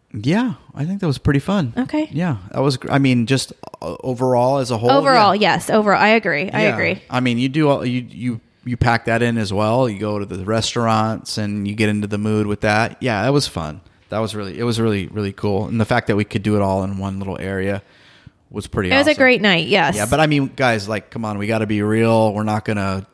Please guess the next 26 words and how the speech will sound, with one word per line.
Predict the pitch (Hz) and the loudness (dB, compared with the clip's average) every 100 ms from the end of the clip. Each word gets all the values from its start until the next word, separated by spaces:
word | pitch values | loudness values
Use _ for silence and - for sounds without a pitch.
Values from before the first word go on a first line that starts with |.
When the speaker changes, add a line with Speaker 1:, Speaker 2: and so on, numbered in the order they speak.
| - | -14
Speaker 1:
sugarcoat | - 107 104 - 104 101 | -2 -2 -2 0 2 4
it. | 98 101 - | 2 -2 -4
Yeah, | 104 101 | -2 0
the | 95 | 0
show | - 117 107 | 0 2 2
did | 98 - 98 | 0 -4 -4
drag | 95 95 92 | 0 0 0
on | 98 92 | 0 0
a | |
little | 92 90 | 0 0
bit, | 92 90 87 - | 2 0 0 -2
and | 85 80 80 - - | -4 -2 -4 -6 -2
I | 80 | -2
would | 76 65 - | 0 -4 -6
suggest | 76 80 82 - | -4 0 -2 -2
next | 98 - | -6 -2
time | 98 92 95 87 | 0 0 0 -2
just | 90 - | -2 -2
moving | 101 95 92 | 2 2 2
the | 95 | 0
skits | - 101 - | -2 -2 0
along | 98 95 92 95 | -2 0 -2 -2
a | 92 | 0
little | 95 92 | 0 0
quicker | 92 - 87 95 | -2 0 0 2
and | 90 | -2